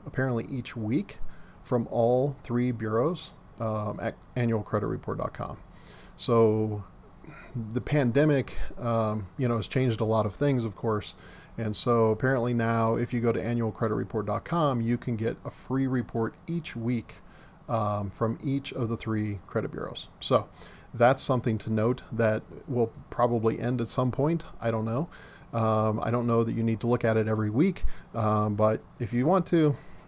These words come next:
it's there, and, and you can go grab it if you want. Also right now, and again, I think it's a special, but Equifax is offering, uh, six reports per year through twenty twenty-six for free.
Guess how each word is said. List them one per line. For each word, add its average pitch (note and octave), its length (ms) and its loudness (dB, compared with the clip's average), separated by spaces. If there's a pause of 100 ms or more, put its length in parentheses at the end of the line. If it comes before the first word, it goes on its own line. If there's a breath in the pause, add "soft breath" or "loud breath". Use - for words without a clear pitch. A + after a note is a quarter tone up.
it's A#2+ 200 -2
there, A2 340 -4 (100)
and, G#2+ 420 -6
and A2 220 -4
you A2 100 -2
can G#2 300 -6
go A2+ 160 4
grab A#2 280 6
it - 100 -4 (300)
if G#2+ 100 -10
you A2+ 100 -2
want. G#2+ 320 -6 (640 loud breath)
Also C#3+ 280 6
right A2+ 240 6
now, G#2+ 320 0 (420 loud breath)
and G#2+ 320 2
again, A2+ 260 2
I A2 80 0
think G#2+ 220 -2
it's G2+ 100 -8
a - 60 -12
special, A2 480 0
but G#2 400 -6
Equifax A2+ 720 0
is A2 100 -4
offering, G#2+ 480 -4 (340 loud breath)
uh, G#2 220 -4
six - 320 -4
reports A#2 540 0
per B2 240 0
year G#2 460 -2 (120)
through A2+ 220 -2
twenty B2+ 340 -2
twenty-six A2 960 -4
for - 180 -8
free. - 360 -6